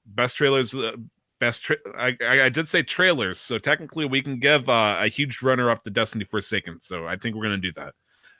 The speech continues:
Best trailer of the year goes to Super Smash Brothers. Super honorable mention, the Destiny Forsaken. And then, you know, looking over in the corner, the, uh,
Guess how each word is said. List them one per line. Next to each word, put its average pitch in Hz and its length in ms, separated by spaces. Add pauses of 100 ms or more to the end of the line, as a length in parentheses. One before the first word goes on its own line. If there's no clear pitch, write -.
Best 117 220
trailer 139 300
of 135 80
the 123 80
year 123 240
goes 110 200
to 104 60
Super 120 480
Smash 113 360
Brothers. 104 340
Super 123 320
honorable 113 460
mention, 107 360
the 104 80
Destiny 98 360
Forsaken. 113 640 (340)
And 117 160
then, 113 380
you 104 100
know, 92 140
looking 110 260
over 110 160
in 101 60
the 101 80
corner, 101 400
the, 87 280
uh, 82 220